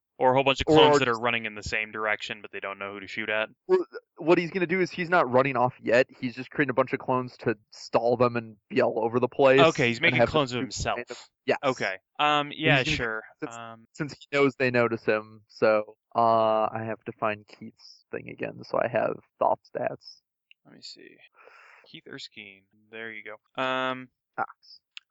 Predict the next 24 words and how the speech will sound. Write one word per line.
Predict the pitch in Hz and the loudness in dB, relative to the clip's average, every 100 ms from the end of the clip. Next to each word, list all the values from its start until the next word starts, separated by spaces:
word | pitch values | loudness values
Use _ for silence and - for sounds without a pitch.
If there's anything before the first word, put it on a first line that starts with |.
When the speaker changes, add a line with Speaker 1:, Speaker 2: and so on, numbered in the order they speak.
| - | -2
Speaker 1:
um, | 131 135 135 131 131 | 0 2 -2 -6 -8
okay, | 135 131 120 | -6 0 0
I'll | 120 | 2
say | - 151 | 2 2
you | 147 | -2
can | 127 | -4
take | 113 127 - | 0 0 -2
that | 120 117 113 | -4 -4 -4
as | 110 110 | -8 -6
a, | 110 104 | -6 -4
uh, | 101 104 101 101 98 101 - _ - | -4 -2 -2 -4 -6 -8 -12 _ -10
so | - 156 | 0 4
are | |
you | 156 | 4
going | 160 175 | 4 0
to | 151 | 0
do | 139 147 | 0 0
that | 123 127 127 123 | 2 2 2 -2
and | 117 113 | -8 -6
then, | 113 113 - | -6 -6 -8
and | 117 110 | -8 -6
then | 107 | -10
escape, | 101 - 110 - | -10 -8 -8 -4
basically? | 117 113 - 117 | -4 -4 -6 -8